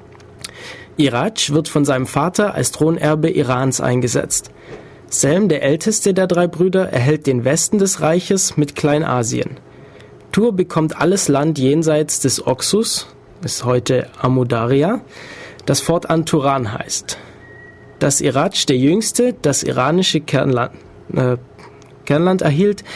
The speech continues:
lässt die beiden Brüder nicht ruhen. Sie erheben Anspruch auf dieses Erbe.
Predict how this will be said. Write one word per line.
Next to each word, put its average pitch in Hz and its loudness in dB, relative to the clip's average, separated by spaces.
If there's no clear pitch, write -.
lässt 156 0
die 156 2
beiden 143 2
Brüder 165 2
nicht 165 0
ruhen. 123 0
Sie - 0
erheben 165 2
Anspruch 156 0
auf 135 -4
dieses 123 0
Erbe. 123 -2